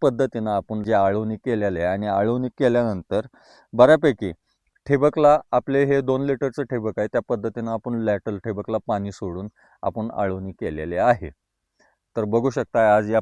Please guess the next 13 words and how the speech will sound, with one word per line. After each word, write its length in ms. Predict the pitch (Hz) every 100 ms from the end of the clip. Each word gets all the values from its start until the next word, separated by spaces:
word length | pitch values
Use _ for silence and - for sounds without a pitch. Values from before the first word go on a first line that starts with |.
| -
पद्धतीनं 480 | 110 101 98 110 110
प्लॉट 320 | - 107 107
दिसायला 380 | 107 101 113 104
लागलाय. 280 | 85 85
बरोबर 540 | 95 92 110 113 107 123 -
एकवीस 340 | 120 127 123
दिवसात 320 | 117 98 - 117
शंभर 320 | - 135 131
टक्के 300 | 127 120 -
उगवून 380 | 113 104 90 92
तुम्हाला 380 | 92 90 95 104
मी 120 | 135
दाखवतो. 480 | 165 123 - 78